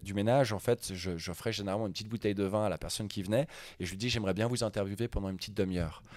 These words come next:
Ça fera partie du ménage. » Je me pla-, je mets, je vous mets un sac de rating, il y aura pas de souci, mais j'ai envie de comprendre un petit peu mieux comment vous travaillez, quelles sont vos difficultés. Alors, par exemple, c'est là que c'est, c'est par rapport à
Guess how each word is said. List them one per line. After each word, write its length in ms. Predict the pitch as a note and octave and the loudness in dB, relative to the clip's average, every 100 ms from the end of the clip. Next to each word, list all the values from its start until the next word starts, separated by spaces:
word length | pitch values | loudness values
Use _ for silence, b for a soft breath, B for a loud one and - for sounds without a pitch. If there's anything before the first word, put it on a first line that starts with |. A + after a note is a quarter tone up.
| B | B
Ça 140 | - G2+ | -6 -2
fera 140 | G#2 | 2
partie 260 | F#2 F2+ A#2 | 0 0 0
du 80 | A#2 | 4
ménage. » 540 | G2+ F#2 A2 A#2 E2+ | 6 6 4 2 -2
Je 100 | - | -4
me 80 | F2+ | -4
pla-, 280 | - F#2 D#2 F2 | 0 -2 -2 -8
je 160 | - | -2
mets, 140 | G#2 G#2 | 0 0
je 80 | G#2+ | 0
vous 80 | A2+ | 2
mets 80 | |
un 80 | B2 | 4
sac 240 | A#2 A#2 G2+ | 4 2 2
de 120 | A2 | 2
rating, 420 | G2 G2 - B2 | 2 0 0 0
il 20 | |
y 60 | F2+ | 0
aura 100 | F2 | 0
pas 140 | A#2 | 0
de 40 | - | -2
souci, 380 | F#2 - A#2+ - B B | -4 -2 -4 -6 B B
mais 80 | G#2 | 2
j'ai 100 | G2 | 4
envie 200 | G#2 A2+ | 4 2
de 40 | - | -2
comprendre 380 | B2 - A2+ | -2 0 0
un 40 | G#2 | -2
petit 140 | - | -4
peu 140 | - A2 | -2 0
mieux 140 | A#2 | 0
comment 200 | A2+ G2 | 0 0
vous 120 | G2 | 0
travaillez, 380 | - F2+ F#2 A#2+ | 0 2 2 2
quelles 140 | A#2 | 0
sont 140 | F#2+ A2 | -2 -2
vos 100 | G2+ | -2
difficultés. 560 | F#2+ - - F#2 - - B B B B | -4 -8 -8 -8 -8 -10 B B B B
Alors, 140 | - F#2 | 0 6
par 140 | G#2 | 8
exemple, 200 | G#2+ C#3 | 8 6
c'est 140 | - G#2+ | 4 6
là 160 | A2 | 6
que 100 | - | 6
c'est, 240 | - F#2+ - - | 0 0 -2 -4
c'est 160 | - F#2+ | -2 2
par 80 | |
rapport 240 | G#2+ - | 4 8
à 60 | G#2+ | 6